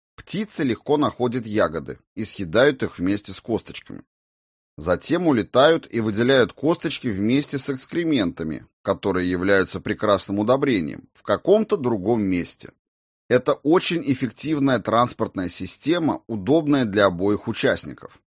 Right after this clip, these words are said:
для птиц, которые питаются ягодами, и для растений,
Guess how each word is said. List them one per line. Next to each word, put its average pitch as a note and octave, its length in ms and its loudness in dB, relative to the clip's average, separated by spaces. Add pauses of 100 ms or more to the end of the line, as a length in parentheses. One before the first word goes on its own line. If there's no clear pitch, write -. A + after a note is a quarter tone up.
для G#2+ 220 2
птиц, - 560 -6 (420)
которые G3+ 380 4
питаются F3+ 500 0
ягодами, D3+ 640 -2 (480)
и C3+ 120 2
для C3+ 160 6
растений, A#2+ 720 0